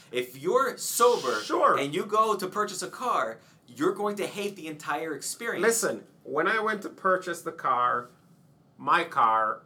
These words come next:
Speaker 2: it wasn't this horrible experience, and I wasn't inebriated or anything. You go in,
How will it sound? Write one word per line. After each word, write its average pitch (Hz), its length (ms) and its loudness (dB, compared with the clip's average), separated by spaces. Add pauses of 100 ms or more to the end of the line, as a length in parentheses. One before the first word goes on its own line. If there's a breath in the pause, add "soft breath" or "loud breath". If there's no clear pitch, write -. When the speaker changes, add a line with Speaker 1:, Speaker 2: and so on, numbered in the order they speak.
Speaker 2:
it 135 200 -8
wasn't 190 480 2
this 185 220 -4
horrible 143 680 -2
experience, 123 420 -4
and 131 120 0
I 135 80 2
wasn't 190 500 0
inebriated 143 640 -4
or 139 80 0
anything. 131 420 -8 (300 loud breath)
You 139 160 -8
go 214 260 4
in, 170 300 0